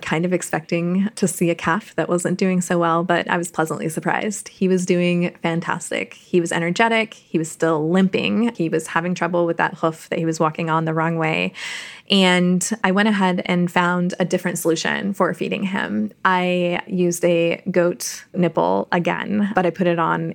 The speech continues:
a one-liter bottle so that he could get more milk at a time. Uh, and that seemed to work much better and made him much happier. So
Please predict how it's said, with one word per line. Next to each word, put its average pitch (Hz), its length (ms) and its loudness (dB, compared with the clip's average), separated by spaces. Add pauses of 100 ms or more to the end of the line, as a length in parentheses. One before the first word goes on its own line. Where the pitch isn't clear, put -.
a 165 600 2
one-liter 170 440 0
bottle - 540 0
so - 220 0
that 175 200 -2
he 185 100 2
could 170 160 0
get 170 140 -4
more 175 140 0
milk 170 240 -4
at 170 80 -2
a 160 60 0
time. - 420 -2
Uh, 208 160 -4
and 175 260 2
that - 140 0
seemed 175 200 -4
to 165 80 -4
work 147 220 -2
much - 200 -6
better - 420 -2
and 165 100 -4
made 156 140 -4
him 180 160 -4
much 196 160 -6
happier. 196 500 -6
So 190 400 -4